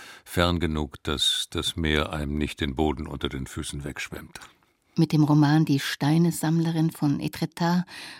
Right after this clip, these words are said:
Speaker 2: beschwören Sie ein dunkles Kapitel der Geschichte, neunzehnhundertvierundvierzig, Zweiter Weltkrieg. Wirklichkeit und Fiktion, Zeitebenen fließen ineinander. Man hat den Eindruck, der Ort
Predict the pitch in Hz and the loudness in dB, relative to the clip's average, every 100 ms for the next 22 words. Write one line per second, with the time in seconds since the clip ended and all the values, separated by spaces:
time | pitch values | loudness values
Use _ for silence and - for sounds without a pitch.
0 | - 156 - 147 160 165 165 160 147 143 | -8 -6 -2 0 0 2 0 0 0 2
1 | 151 - 180 - 185 190 180 180 175 - | 0 -4 -6 -6 -6 -4 -2 -2 -2 -4
2 | 185 - 180 156 135 143 - 151 147 139 | -4 -4 0 2 4 2 0 0 0 0
3 | - - 156 147 151 - 151 170 - 185 | -6 -4 0 0 -2 -2 -2 -2 -6 -8
4 | - - 143 - 131 135 - - - - | -8 -8 -6 -6 -6 -6 -8 -10 -10 -10
5 | - - - - - _ 170 160 - 170 | -14 -14 -12 -14 -18 _ 0 0 0 -4
6 | - 160 - 156 - 156 - - 170 185 | -2 -2 0 -2 -2 -6 -2 0 2 4
7 | 185 180 - - 143 170 - 165 170 160 | 2 0 -4 -2 -2 -2 -2 -2 2 2
8 | 160 170 - - - - - 165 160 160 | 4 2 -4 -18 -18 -8 0 0 2 -2
9 | - 156 143 147 139 175 185 165 170 175 | 2 2 4 4 4 4 4 2 2 0
10 | 165 165 175 175 - 156 165 170 180 | -2 0 0 -2 -4 -6 -2 -2 -2